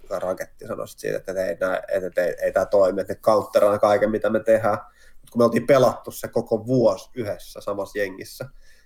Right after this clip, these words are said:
niin sit mä, niinku, sanoin, että, että, että, hei, että, että, että otetaan meidän, niinku, tammikuun stratit käyttöön. Et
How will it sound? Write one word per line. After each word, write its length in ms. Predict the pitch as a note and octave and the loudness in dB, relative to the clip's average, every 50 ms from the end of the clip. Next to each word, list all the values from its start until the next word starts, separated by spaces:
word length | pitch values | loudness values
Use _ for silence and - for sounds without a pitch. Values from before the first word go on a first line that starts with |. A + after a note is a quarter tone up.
| _ _ - | _ _ -12
niin 80 | G#2 G2+ | -10 -10
sit 120 | - - | -6 0
mä, 140 | A#2 A2+ A2+ - | 0 0 0 0
niinku, 160 | A#2+ A#2 A2 A2+ | -4 -6 -6 -6
sanoin, 440 | - - A#2+ A#2 G#2+ G2+ G2+ G2+ | -4 0 0 2 2 2 -2 -2
että, 180 | G2 - - - - - - - | -4 -6 -8 -18 -20 -16 -10 -8
että, 180 | A#2 A2+ A2+ | -8 -8 -6
että, 120 | G#2+ - D3+ | -4 0 2
hei, 120 | A2+ A2 | 2 4
että, 420 | - - A#2 A2+ A2 G#2+ - - | 4 2 2 2 2 0 -2 -6
että, 160 | A2+ - - - - | -10 -10 -12 -16 -10
että 160 | - B2+ - | -10 -6 -2
otetaan 320 | - E3 F3 F3 F#3 F3+ E3+ | 0 0 0 2 2 2 2
meidän, 200 | D#3+ D#3 D3+ C#3+ | 2 2 0 0
niinku, 160 | D#3 F3 D3+ | 0 -2 0
tammikuun 560 | D#3 G3+ F#3+ D#3 A#2 G2+ G2+ - F2+ E2 F2 | 2 4 4 4 4 -2 -4 -6 -8 -10 -10
stratit 380 | - - - - - - - _ | -10 -12 -16 -16 -16 -18 -18 _
käyttöön. 480 | - - - - - - - - - C3 C3+ _ _ _ _ _ - - _ - - - - - - - - - - | -12 -10 -10 -10 -12 -16 -14 -14 -14 -14 -14 _ _ _ _ _ -20 -20 _ -16 -14 -14 -12 -10 -10 -10 -8 -6 -6
Et 100 | C3+ | -6